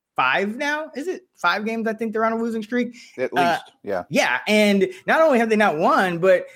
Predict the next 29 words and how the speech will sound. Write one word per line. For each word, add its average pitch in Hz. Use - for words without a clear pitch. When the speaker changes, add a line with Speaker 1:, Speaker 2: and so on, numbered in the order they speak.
Speaker 1:
like, 190
they 196
have 254
to 196
win 170
this 175
game 190
by 180
more 208
than 180
a -
field 233
goal -
to, -
to 165
cover 147
the 120
spread, 110
or, 135
or, 165
you 160
know, 147
so, 143
uh, 139
just 240
taking 190
the 151
value 135
here 123